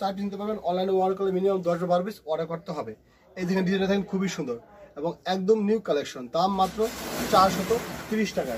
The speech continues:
শুধুমাত্র পাইকারি বিক্রি করি, কোনো প্রকার খুচরা আমি বিক্রি করি না। তো পাইকারি ক্রেতা ভাই বোনেরা আমার সাথে যোগাযোগ করবেন। এগুলো আপনারা দেখেন প্যান্টের কাপড়টা, প্যান্টের কাপড়টা হবে পুরোপুরি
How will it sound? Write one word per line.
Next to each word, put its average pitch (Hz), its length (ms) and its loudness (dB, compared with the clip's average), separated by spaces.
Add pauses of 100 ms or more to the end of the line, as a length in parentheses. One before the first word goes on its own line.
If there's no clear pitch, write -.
শুধুমাত্র 196 380 0
পাইকারি 202 280 0
বিক্রি 196 220 -6
করি, 220 180 -2
কোনো 196 160 -8
প্রকার 180 180 -4
খুচরা 202 200 -6
আমি 185 120 -2
বিক্রি 180 220 -12
করি 156 160 -2
না। 117 40 -10 (340)
তো - 140 -16
পাইকারি 185 300 0
ক্রেতা 202 280 0
ভাই 151 100 2
বোনেরা 190 160 2
আমার 190 120 2
সাথে 220 120 -2 (100)
যোগাযোগ 160 240 0
করবেন। - 200 0 (440)
এগুলো 190 160 2
আপনারা 202 200 4
দেখেন 208 220 4
প্যান্টের 190 260 0
কাপড়টা, 202 300 -4 (100)
প্যান্টের 196 240 -4
কাপড়টা 196 220 -4
হবে 202 140 -2
পুরোপুরি 202 260 2